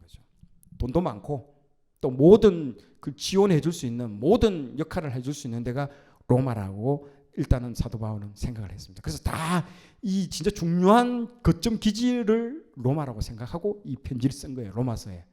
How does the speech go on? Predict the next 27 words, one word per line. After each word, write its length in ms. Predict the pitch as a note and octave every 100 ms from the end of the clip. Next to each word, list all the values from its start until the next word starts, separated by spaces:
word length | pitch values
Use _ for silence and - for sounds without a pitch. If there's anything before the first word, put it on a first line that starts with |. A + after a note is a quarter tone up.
| _ _
그래서 120 | - -
기록 160 | D#3
목적도 340 | E3 E3 - -
그 160 | A2
중에 160 | G#2 A2
있습니다. 400 | F#2 - G#2 - _ _ _ _ _
이게 240 | G#3 G#3+ A#3
스-, 260 | E3+ - _ _ _ D4+ C#4+ B3 -
그래서 200 | G#3 -
본인의 500 | G3 A3+ A3+ F#3 D3+
사명, 480 | - C#3 D#3+ B2+ -
땅 160 | G#3+
끝까지 520 | A#3 A#3+ B3 A3 G3+ G3+
복음을 320 | E3+ F3+ D3+
전하는 360 | C3 B2 C#3
게 240 | C3 A2 G#2 - _ _ -
이 40 |
본인의 360 | D3 D3+ D#3+ -
사명으로 580 | - A#2+ C3+ F3+ C3+
여겼대요. 480 | A2+ G#2 - F2 G#2 -
그런 180 | F#3+ A#3
측면에서 580 | A3 A3 G3+ E3 D3 - - _
로마 240 | F3 F#3+ F3
교회를요, 520 | C#3+ C#3 C#3 B2 A2
베이스 260 | - B2+ -
캠프로 360 | - D#3 - G#2
생각하고 720 | A#2+ A#2 - A2+ D3+ B2